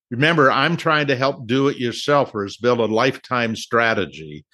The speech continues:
and it isn't just about how they invest, but how they balance between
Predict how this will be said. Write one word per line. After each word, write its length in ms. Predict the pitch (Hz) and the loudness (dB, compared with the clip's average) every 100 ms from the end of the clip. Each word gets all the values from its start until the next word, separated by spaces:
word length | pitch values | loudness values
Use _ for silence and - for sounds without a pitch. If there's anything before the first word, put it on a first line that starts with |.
| - - _ | -20 -20 _
and 140 | 104 113 | 0 2
it 140 | 127 | 4
isn't 300 | 160 139 131 | 4 4 2
just 200 | 131 - | 0 0
about 280 | 123 117 113 | 0 0 2
how 220 | 113 123 | 2 2
they 220 | 117 117 | 4 2
invest, 600 | 110 101 110 110 104 - 95 | 2 0 0 0 -2 -10 -2
but 220 | 113 110 | 0 0
how 240 | 107 120 | 0 0
they 160 | 117 113 | 2 0
balance 500 | 113 117 120 110 - | 0 0 0 -4 -8
between 640 | - 110 107 110 107 107 | -10 -6 -2 -2 -2 -4